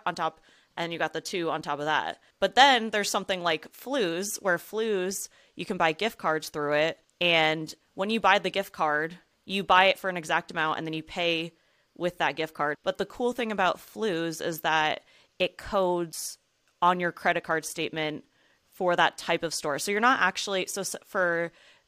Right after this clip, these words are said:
what Angel was talking about earlier, she got an Uber Eats gift card. So it shows up on your credit card statement.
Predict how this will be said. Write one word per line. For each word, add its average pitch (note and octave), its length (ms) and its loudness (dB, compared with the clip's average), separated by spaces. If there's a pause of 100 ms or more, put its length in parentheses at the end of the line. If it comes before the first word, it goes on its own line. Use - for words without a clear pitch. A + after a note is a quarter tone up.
what F#3 160 4
Angel G3+ 180 2
was F#3 80 0
talking F3 220 -2
about D#3+ 120 2
earlier, D#3+ 280 2
she - 100 -6
got D#3+ 200 4
an - 100 -8
Uber F#3 240 -2
Eats - 260 -4
gift - 220 -6
card. D3 400 -2 (260)
So F3+ 540 6
it G3+ 100 0
shows A3+ 240 2
up A#3 160 4
on F#3 140 4
your F3 100 -2
credit F3+ 240 0
card G3+ 180 0
statement. G#3 520 -2